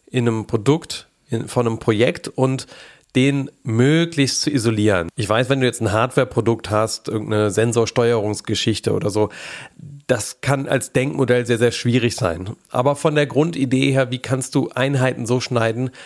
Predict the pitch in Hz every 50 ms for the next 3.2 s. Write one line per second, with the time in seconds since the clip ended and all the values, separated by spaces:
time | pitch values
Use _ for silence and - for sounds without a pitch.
0 | - - - - 120 - - 123 - - 139 143 143 123 - 117 123 160 180 -
1 | - - - 135 123 - 117 - - 117 117 127 151 151 - _ _ _ _ _
2 | - - - 135 151 160 147 123 123 131 127 - - - 120 117 135 160 180 180
3 | 143 101 87 85